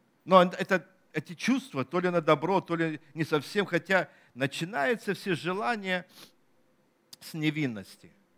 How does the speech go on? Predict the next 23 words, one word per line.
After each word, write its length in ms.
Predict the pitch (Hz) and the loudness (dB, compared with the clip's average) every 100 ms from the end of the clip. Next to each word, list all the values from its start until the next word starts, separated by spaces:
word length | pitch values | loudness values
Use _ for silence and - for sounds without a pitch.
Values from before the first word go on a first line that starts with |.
| _ _ _ _ _ _ _ | _ _ _ _ _ _ _
Все 200 | - 220 | 0 2
желания, 360 | 220 240 180 | 4 4 4
то 120 | 147 | 0
есть 140 | 180 - _ | -4 -4 _
желания 500 | 107 165 240 311 285 | -4 0 4 4 2
боящихся, 600 | 220 247 277 254 226 233 | 2 4 4 4 -2 -4
что 400 | - 262 277 226 | -4 -4 -4 -4
Бог 280 | 180 233 240 - _ _ | -2 -4 -4 -10 _ _
исполняет, 640 | 254 - 262 262 175 104 - _ _ | -16 -2 -2 2 2 2 -4 _ _
и 100 | 139 | -18
боящихся 540 | 135 202 214 180 170 | -2 2 2 0 -6
Его, 400 | 190 185 160 - - | -6 -4 -6 -8 -4
да, 200 | 160 - - _ _ _ _ | -4 -4 -14 _ _ _ _
и 60 | 143 | -2
любящих 480 | 196 190 160 151 - | 0 0 -4 -6 -10
Его, 100 | 117 | -4
Он 140 | 208 | -2
исполняет. 500 | 240 - 220 202 135 202 | 0 0 0 0 0 0
Но 100 | 214 | -6
есть 280 | 170 233 - | -6 -8 -8
все 180 | 190 226 | -8 -6
равно 180 | 214 262 | -4 -6
внутреннее 260 | - 220 | -6 -8